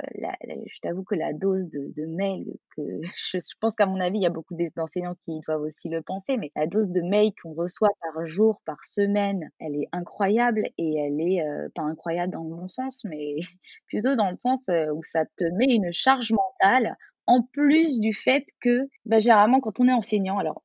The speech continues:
c-, je dis ça, mais je dis ça plutôt pour moi. Je sais que c'est pas forcément le cas pour tout le monde, mais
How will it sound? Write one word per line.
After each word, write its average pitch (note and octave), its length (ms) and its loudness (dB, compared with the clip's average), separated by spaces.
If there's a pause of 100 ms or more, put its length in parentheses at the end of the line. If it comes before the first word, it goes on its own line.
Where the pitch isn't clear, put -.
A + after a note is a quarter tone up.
c-, - 180 -20 (300)
je F3+ 120 2
dis G3 160 4
ça, A#3 220 4
mais E3 320 0
je E3 60 -12
dis F3+ 100 0
ça G3 140 2
plutôt G3+ 280 -2
pour E3+ 280 -6
moi. E3 400 -6
Je D#3 100 -16
sais F3 160 -6
que - 100 -16
c'est - 120 -16
pas D#3+ 80 -6
forcément D#3 480 -10
le E3 100 -6
cas E3+ 140 -2
pour E3 180 -12
tout - 120 -10
le F#3 60 -2
monde, A3 200 -2 (120)
mais F3+ 280 2